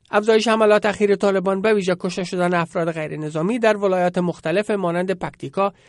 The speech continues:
فشار زیادی را بر حکومت آقای غنی وارد آورده و آن امر رئیس جمهور را واداشته تا استراتژی نظامی و امنیتی کشورش را بازنگری کند.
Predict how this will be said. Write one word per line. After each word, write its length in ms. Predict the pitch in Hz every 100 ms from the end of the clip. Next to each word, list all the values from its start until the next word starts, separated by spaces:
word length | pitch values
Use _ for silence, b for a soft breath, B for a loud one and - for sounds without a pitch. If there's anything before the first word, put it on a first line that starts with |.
| b
فشار 420 | - 196 202 196
زیادی 360 | 180 165 247 233
را 140 | 208
بر 120 | 190 180
حکومت 420 | 156 175 170 180
آقای 320 | 165 170 170
غنی 280 | 165 160 151
وارد 340 | 143 139 196
آورده 340 | 202 185 175 180
و 140 | 175
آن 260 | 180 196 208
امر 260 | 254 277 269
رئیس 280 | 233 220
جمهور 360 | 208 185 180 196
را 140 | 196
واداشته 560 | 165 196 220 208 - 180 b b b
تا 80 | 196
استراتژی 760 | 180 - 185 180 170 160 190
نظامی 440 | 180 175 180 196 285
و 80 | 262
امنیتی 440 | 208 190 175 190
کشورش 520 | 180 170 156 156 -
را 100 | 147
بازنگری 540 | 147 151 175 202 233 175
کند. 380 | 151 127 -